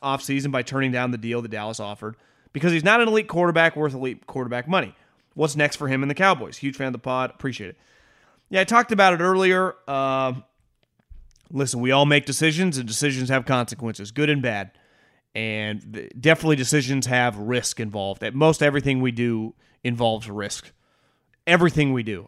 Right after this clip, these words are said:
A job we take, a girl we date, food we eat. <laughs> I mean, e-, everything we do in-, involves risk. And when you talk about huge money a-, and contracts in pro sports, like,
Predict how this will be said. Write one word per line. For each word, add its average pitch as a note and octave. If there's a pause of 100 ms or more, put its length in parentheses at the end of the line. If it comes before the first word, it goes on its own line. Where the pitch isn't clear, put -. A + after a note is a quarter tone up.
A A2
job C3+
we C3+
take, C3
a G#2
girl C#3
we C3
date, B2+ (400)
food D#3+
we C#3
eat. C#3 (240)
<laughs> -
I A#2+
mean, A#2 (340)
e-, D#3+
everything F3+
we D3
do B2+
in-, A2+
involves A2+
risk. G2 (500)
And B2
when B2+
you A#2+
talk C#3
about C3
huge C#3+
money C#3
a-, -
and A#2+
contracts B2+ (720)
in A#2 (140)
pro C3
sports, D3
like, A2+